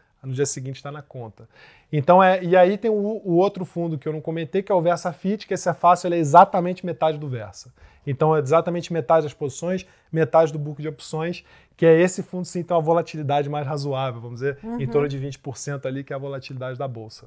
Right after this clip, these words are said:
Speaker 2: Aí já é mais
Speaker 1: Esses são os nossos
Speaker 2: hardcore.
Speaker 1: quatro fundos, essa é a nossa família de fundos.
Speaker 2: Muito legal.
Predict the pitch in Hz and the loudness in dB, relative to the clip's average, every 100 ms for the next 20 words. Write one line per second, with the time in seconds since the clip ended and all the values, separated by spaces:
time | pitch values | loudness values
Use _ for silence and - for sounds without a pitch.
0 | - 175 175 175 190 202 196 190 180 185 | -20 -12 -8 -8 -10 -10 -10 -10 -12 -14
1 | 196 - - - _ 151 165 175 185 170 | -16 -20 -20 -20 _ -6 -6 -4 -2 -2
2 | 175 170 175 170 147 143 - 123 113 120 | -2 -8 -4 0 0 -2 -18 -16 -14 -14
3 | 135 131 - - 127 127 127 - - 117 | -12 -14 -14 -16 -14 -14 -16 -20 -20 -14
4 | 196 208 233 277 285 285 269 220 185 175 | -10 -8 -6 -6 -8 -10 -4 2 2 0